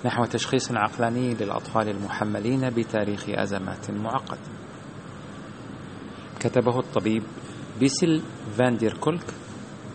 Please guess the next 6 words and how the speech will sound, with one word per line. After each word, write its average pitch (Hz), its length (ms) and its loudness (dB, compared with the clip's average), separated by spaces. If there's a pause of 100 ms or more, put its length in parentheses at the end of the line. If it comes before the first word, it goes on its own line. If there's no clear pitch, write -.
(580)
ترجمه 120 720 4 (220)
وقرأه 104 640 4
على 98 220 2
مسامعكم 117 760 -2 (560)
فهد 101 340 2
القحطاني. 98 480 -4